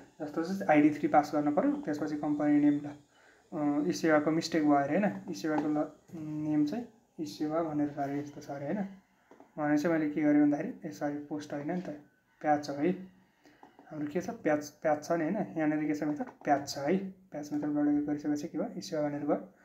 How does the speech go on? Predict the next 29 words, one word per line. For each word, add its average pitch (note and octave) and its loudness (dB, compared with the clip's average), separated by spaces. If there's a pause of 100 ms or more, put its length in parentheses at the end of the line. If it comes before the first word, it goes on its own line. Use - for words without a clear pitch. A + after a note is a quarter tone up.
(360)
अब D#3 2
हामीले C#3+ 4
चाहिँ D#3+ 0
यसको D3+ -6
डिटेल D3 0
फेच D3+ 0
गरौँ। F3 0 (1080)
टू E3 -4
त D#3+ -4
छैन, F3 -2
थ्रीमा D3 -2
डिटेल D3 -2
फेच D3+ 0
गरौँ। E3 2 (640)
भनेपछि D3+ -4
के D3+ -2
भन्दा D3 0
टू D#3+ -2
त D#3 0
डिलिट D#3 2
गरेको D#3+ 4
थियौँ, D#3+ -10
थ्री D3+ -4
चाहिँ D3+ -2
के D#3 0
भन्दाखेरि, D#3 -2
ए, D#3+ -4
कम्पनी D#3 -4
नेम D3+ -2